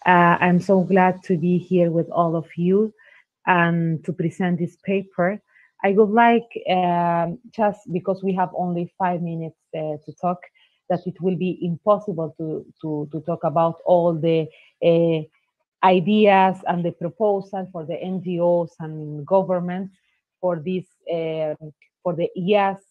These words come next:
um, thro-, sorry, for the basis of building peace through ias.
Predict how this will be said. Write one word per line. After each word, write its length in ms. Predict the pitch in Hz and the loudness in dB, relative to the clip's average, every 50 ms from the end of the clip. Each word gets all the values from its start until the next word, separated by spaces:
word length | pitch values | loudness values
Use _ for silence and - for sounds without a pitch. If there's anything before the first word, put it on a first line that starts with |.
| _ _ _ - | _ _ _ -10
um, 840 | 165 160 156 156 156 156 151 151 151 151 151 156 151 151 147 147 - _ _ _ _ _ _ _ | -8 -8 -6 -6 -6 -6 -6 -6 -6 -8 -8 -10 -12 -12 -14 -16 -18 _ _ _ _ _ _ _
thro-, 200 | - 208 208 185 - - _ | -2 0 0 0 -2 -8 _
sorry, 260 | - 170 156 147 147 147 _ _ _ _ _ | -6 -6 -6 -6 -8 -12 _ _ _ _ _
for 120 | - 175 165 | -6 -6 -4
the 200 | 151 170 170 - - - - 175 | -2 -2 -4 -4 -6 -10 -6 -2
basis 360 | 180 202 202 208 - 220 196 - | 0 0 0 0 -2 -6 -6 -4
of 160 | 185 180 - - | -6 -6 -6 -8
building 400 | 151 196 214 208 202 196 196 190 | -6 -4 -2 -2 -2 -4 -6 -8
peace 300 | 190 190 202 202 190 190 _ _ _ | -8 -8 -8 -8 -8 -10 _ _ _
through 200 | - 170 160 156 - _ _ | -10 -10 -10 -10 -12 _ _
ias. 240 | 196 196 214 247 254 | -4 -4 -4 -4 -6